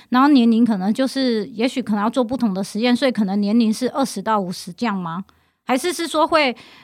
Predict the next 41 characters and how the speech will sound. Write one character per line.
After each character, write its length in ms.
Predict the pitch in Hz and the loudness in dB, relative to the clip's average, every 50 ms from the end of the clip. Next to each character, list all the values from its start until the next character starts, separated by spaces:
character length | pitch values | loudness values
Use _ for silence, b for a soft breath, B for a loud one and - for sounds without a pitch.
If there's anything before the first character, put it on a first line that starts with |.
| b _ | b _
呃， 600 | - 240 233 208 202 202 196 190 190 190 185 185 - | -6 -4 -2 -2 -2 -4 -4 -4 -6 -6 -8 -6 -4
假 120 | - 233 | -4 -4
设 240 | 220 233 359 349 320 269 | -2 0 0 0 0 -2
这 180 | 247 - 302 269 | -4 -8 -8 -4
个 180 | 233 262 247 | -2 -2 -2
像 300 | 226 - - 359 339 302 | -2 -2 0 0 2 2
刚 240 | 262 - 262 285 302 | 2 0 0 0 0
提 160 | 262 - 233 | 0 -2 -4
的， 160 | 185 202 196 | -4 -4 -4
这 320 | 196 - 320 269 247 233 220 | -2 0 0 2 2 0 -2
血 200 | - - - 214 | -4 -6 -8 -4
小 160 | 196 220 233 | -2 -2 0
板 160 | 247 269 240 | 0 2 0
有 140 | 220 196 202 | 0 0 -2
一 40 | 226 | -4
点， 200 | 190 220 214 226 - - | -2 -2 -2 -4 -4 -6
有 180 | - 196 208 240 | -8 -6 -6 -4
点 180 | 233 269 220 214 - _ | -2 -2 -2 -2 -2 _
低， 220 | 254 247 240 247 | -2 0 0 2
那 140 | 247 262 262 | 4 2 2
是 160 | 240 - 262 | 2 0 -2
不 60 | 247 | -4
是 100 | - 254 | -4 -4
他 200 | 214 208 226 233 | -4 -2 -2 -2
也 100 | 233 202 | -2 -2
可 140 | 180 - 220 | -4 -4 -6
以 80 | 202 190 | -6 -4
进 180 | - 214 214 | -2 -2 -2
去 160 | 202 - 214 190 | -2 -2 -6 -10
做？ 260 | - - 208 190 180 180 | -10 -10 -10 -10 -10 -10
就， 180 | - - 254 - _ _ - 226 | -12 -14 -14 -14 _ _ -10 -8
我 100 | 214 220 | -6 -6
不 80 | 190 233 | -4 -2
知 40 | |
道， 280 | 302 311 277 233 202 196 185 | 0 2 2 2 0 -2 -4
招 160 | - - 277 | -4 -2 -2
募 180 | 294 320 302 285 | 0 -2 -2 -4
病 220 | - 302 269 226 | -2 0 0 2
人 160 | 190 185 180 | 0 0 -4
的 100 | 165 185 | -4 -4
话。 300 | 190 233 214 196 170 175 | -2 0 0 0 -2 -4